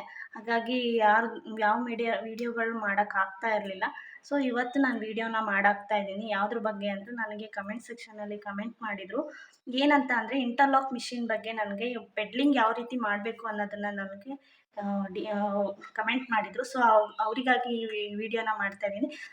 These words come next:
ಮತ್ತು ಬೇರೆಯವ್ರಿಗೂ ಈ ವಿಡಿಯೋ ಯೂಸ್ ಆಗುತ್ತೆ ಅಂತ ತಿಳ್ಕೊಂಡಿದ್ದೀನಿ. ಆ, ಮತ್ತೆಲ್ಲ ನನ್ನ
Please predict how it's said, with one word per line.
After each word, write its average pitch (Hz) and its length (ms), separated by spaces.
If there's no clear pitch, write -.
ಮತ್ತು 339 340
ಬೇರೆಯವ್ರಿಗೂ 285 520
ಈ 262 220
ವಿಡಿಯೋ 240 400
ಯೂಸ್ 247 280
ಆಗುತ್ತೆ 214 340
ಅಂತ 208 220
ತಿಳ್ಕೊಂಡಿದ್ದೀನಿ. 202 680
ಆ, 269 220
ಮತ್ತೆಲ್ಲ 269 420
ನನ್ನ 294 200